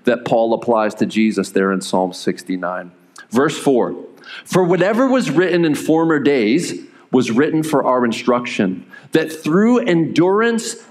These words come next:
and through encouragement of the scriptures, we might have hope." Now,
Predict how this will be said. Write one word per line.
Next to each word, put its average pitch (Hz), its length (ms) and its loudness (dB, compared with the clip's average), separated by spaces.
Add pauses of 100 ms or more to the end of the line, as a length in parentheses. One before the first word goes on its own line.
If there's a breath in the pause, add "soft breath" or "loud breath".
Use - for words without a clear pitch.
(120)
and 143 200 2
through 190 600 0
encouragement 190 960 -2 (360 loud breath)
of 202 220 0
the 220 80 2
scriptures, 147 800 -2 (420 loud breath)
we 151 220 2
might 147 320 0
have 110 560 0 (380)
hope." 101 500 -2
Now, 117 420 -2